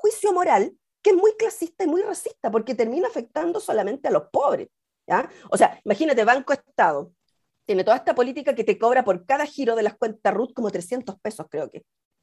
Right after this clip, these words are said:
En, o sea, ese es un castigo que no tiene ningún sentido más que clasista. O sea, a los pobres los quieres disciplinar para que no saquen plata cada rato porque tienen poca.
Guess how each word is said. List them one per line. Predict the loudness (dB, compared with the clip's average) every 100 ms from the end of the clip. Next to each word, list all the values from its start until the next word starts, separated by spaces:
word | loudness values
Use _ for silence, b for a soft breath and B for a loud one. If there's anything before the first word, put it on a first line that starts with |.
| -6
En, | -6 -6 _
o | -10
sea, | -6 -6 b _
ese | -10 -6
es | -4 0
un | 0 0
castigo | -8 -8 -12 -6 -4 -2 -2 -2 -8 _
que | -2
no | 0 0
tiene | 0 0
ningún | -2 -2 2 0 0
sentido | -4 -4 -6 -2 -2
más | -4 -6
que | -4
clasista. | -2 -2 -4 -10 _ -8 -8 _ -2
O |
sea, | 2 4
a | 4
los | 4 0
pobres | 0 2 4
los | 0
quieres | -2 -6 -4
disciplinar | -4 -6 -4 -2 2 4 2 0 _ 2
para | 2
que | 4
no | 0
saquen | 0 0 0 2
plata | 0 0 0
cada | 2 2
rato | 2 0
porque | -4 -4
tienen | -4 -4 -2
poca. | -2 -2